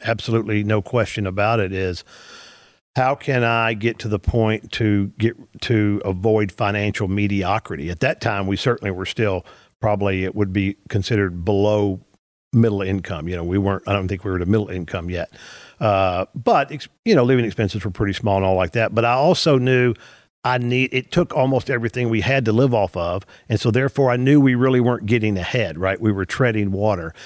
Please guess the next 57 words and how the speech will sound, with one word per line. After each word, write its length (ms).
And 80
so 100
I 60
was 120
constantly 640
thinking 440
about 480
how 180
do 100
we, 400
how 120
do 60
we 100
break 320
out 160
of 100
this, 240
right? 240
What 200
do 60
we, 300
what 200
do 60
we 160
do? 500
I 100
don't 180
have, 240
Murphy's 400
not 180
my 100
last 360
name, 420
so 300
there's 180
certainly 260
a 60
limit 260
as 120
to 100
how 100
far 220
I 40
could 180
go 160
in 80
that 180
company, 380
although 200
it 60
was 140
a 60
great 280
company 380
to 60
work 220
for. 360